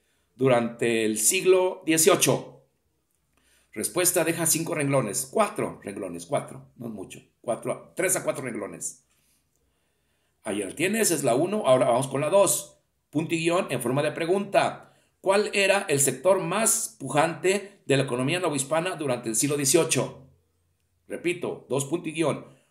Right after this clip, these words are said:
¿Cuál era el sector más pujante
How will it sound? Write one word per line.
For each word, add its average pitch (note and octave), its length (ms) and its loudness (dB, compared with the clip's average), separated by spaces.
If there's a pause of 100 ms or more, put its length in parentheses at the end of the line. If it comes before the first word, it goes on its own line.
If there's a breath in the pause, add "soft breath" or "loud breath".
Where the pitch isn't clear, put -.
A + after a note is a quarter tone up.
¿Cuál E3+ 280 6
era D#3 280 2
el A#2 180 -4
sector C3 400 -2
más C3 200 2
pujante D3 880 0